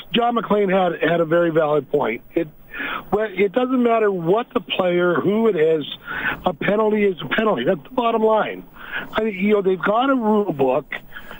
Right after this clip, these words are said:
and they stress about the rule book. They've got the disciplinary action for different things. But the rule book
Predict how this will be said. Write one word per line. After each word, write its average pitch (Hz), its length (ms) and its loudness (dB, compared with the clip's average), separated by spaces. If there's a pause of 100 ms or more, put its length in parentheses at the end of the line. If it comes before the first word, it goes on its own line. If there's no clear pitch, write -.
(240)
and 190 440 0
they 190 180 0 (140)
stress 208 300 0 (100)
about 220 320 0
the 214 40 0
rule 185 280 2
book. 170 300 0 (100)
They've 156 120 0
got 165 280 -2
the 196 100 0
disciplinary 180 880 0
action 190 720 -2
for 196 140 0
different 190 340 -2
things. 185 300 0 (920)
But 233 180 -2 (800)
the 247 80 0
rule 269 280 0
book 214 280 0